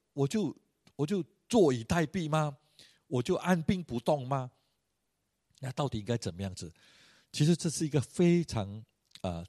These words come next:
折腾的一个信仰的一个经历。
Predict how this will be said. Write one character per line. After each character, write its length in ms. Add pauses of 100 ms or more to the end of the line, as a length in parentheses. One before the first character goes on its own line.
折 260
腾 280 (320)
的 160
一 120
个 280 (560)
信 520
仰 240 (400)
的 280
一 100
个 120
经 240
历。 180